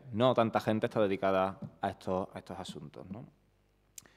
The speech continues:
Pero sí que ha habido, mm, al menos unos giros en el discurso y en, y en la posición política. De hecho, voy a reiterar algunas cosas que ha planteado Jorge, y si leéis el documento de Alberto Garzón que tenéis en la carpeta, son cuestiones que ya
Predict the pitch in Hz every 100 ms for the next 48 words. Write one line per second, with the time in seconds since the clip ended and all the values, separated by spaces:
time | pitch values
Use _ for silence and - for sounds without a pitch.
0 | _ _ _ _ _ - 101 104 104 104
1 | 104 104 104 - 127 135 135 127 135 135
2 | 135 135 135 131 - - 127 123 123 104
3 | 131 147 120 117 110 - 147 131 123 110
4 | 98 95 - 143 - 120 120 113 110 107
5 | 101 101 98 98 98 98 - 95 90 90
6 | 101 98 95 110 107 113 131 107 107 123
7 | 98 - 95 98 92 104 101 101 98 101
8 | 98 101 95 90 92 90 92 - 104 -
9 | 101 - 92 90 101 92 92 90 95 92
10 | 92 95 95 95 98 92 - 113 110 101
11 | 95 90 90 90 90 90 92 - 113 127
12 | 104 - - 92 95 - 98 104 107 101
13 | 104